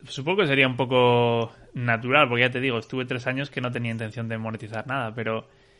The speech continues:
Eh, pero sí que es verdad que en el pasado ya tuve alguna experiencia, eh, ya desde que tenía dieciséis años, pues creé una página web de, de pirotecnia y de petardos y tal, y acabé tratándolo un poco como mi propio negocio después de los años. Entonces, bueno, el,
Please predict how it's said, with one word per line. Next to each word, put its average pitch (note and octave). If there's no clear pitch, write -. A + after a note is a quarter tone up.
Eh, C3
pero B2+
sí D#3+
que E3+
es D#3+
verdad D#3
que C#3+
en C3
el B2+
pasado D3+
ya D3
tuve D3
alguna C#3+
experiencia, C#3
eh, B2
ya C3
desde C3
que B2+
tenía B2+
dieciséis B2
años, C3
pues B2
creé A#2+
una A#2+
página A#2+
web A#2
de, A2+
de G#2+
pirotecnia A#2
y A2
de G#2+
petardos B2
y A#2
tal, B2+
y A#2+
acabé A#2
tratándolo C#3
un C3+
poco C#3
como C3+
mi A#2+
propio B2
negocio A#2
después -
de A#2
los A2
años. B2
Entonces, A#2+
bueno, D#3+
el, A#2+